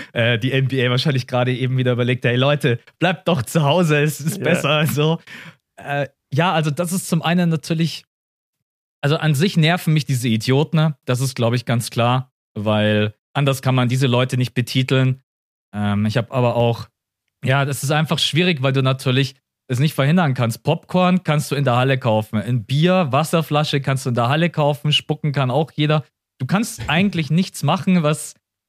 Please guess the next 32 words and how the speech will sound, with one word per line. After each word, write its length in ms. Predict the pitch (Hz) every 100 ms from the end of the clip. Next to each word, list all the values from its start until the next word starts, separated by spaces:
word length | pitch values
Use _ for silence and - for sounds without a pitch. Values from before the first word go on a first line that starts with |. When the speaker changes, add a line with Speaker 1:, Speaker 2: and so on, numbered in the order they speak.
| _ _ _ -
Speaker 1:
was, 420 | 123 151 - 135
du 140 | 139 147
kannst 240 | 208 220
es 100 | 170
halt 140 | 147 147
nicht 140 | 139
verhindern, 580 | 123 127 156 101 101 104 _ -
so, 340 | 117 135 135 127
weil 120 | 127
du 100 | 139
halt 160 | 135
nicht 160 | 139 120
weißt, 200 | 127 131
was 160 | 131 135
in 60 |
den 140 | 127 127
Leuten 280 | 123 131
vorgeht. 420 | 135 139 147 135 131
Du 40 |
musst 200 | 143 -
einfach 260 | 143 135 127
nur 240 | 135 123
reagieren 640 | 135 135 127 127 165 175 - _ _ _
und 120 | 127
ich 140 | 117 127
hoffe, 220 | 131 -
dass 200 | 123 -
die, 400 | 113 110 107 104 _ _ _ _ _ _ _ -
ich 80 |
glaub, 160 | - 135
die 100 | 127
Stra-, 320 | - - -